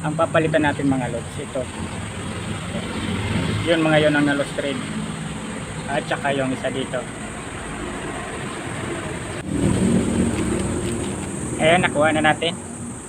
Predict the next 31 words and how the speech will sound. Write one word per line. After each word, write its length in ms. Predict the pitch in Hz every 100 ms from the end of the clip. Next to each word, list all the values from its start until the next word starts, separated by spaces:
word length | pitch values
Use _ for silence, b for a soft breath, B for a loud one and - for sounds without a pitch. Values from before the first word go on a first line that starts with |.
| - -
So, 240 | 160 160 156
yung 240 | 156 165
mga 160 | 170 175
pyesa 240 | 185 185
nun, 240 | 165 160 160
lilipat 400 | 151 151 151 151
lang 160 | 151 147
natin 240 | 131 147
dito. 240 | 156 160 131
Tapos, 400 | 139 135 143 - - - - - - - - - - - 185
balik 240 | 175 165
na 80 | 165
natin 320 | 160 156 151
dito, 160 | 156 160 151
mga 320 | 147 147 135
idol, 240 | 135 117
oh. 60 | - - - - - - - - - - - - - - - - - - - - -
Madali 320 | - 147 156 160
lang 160 | 160
naman 200 | 160 156
kuhanin. 400 | 156 151 143 165 -
Apat 320 | 170 175 170
na 320 | 160 165 165
bolt 240 | 160 160
lang 160 | 160 156
naman 240 | 151 151
yung 240 | 151 156 139
tinatanggal 520 | 147 143 143 139 139
dyan, 160 | 139 131
mga 140 | 139 127
idol. 160 | 131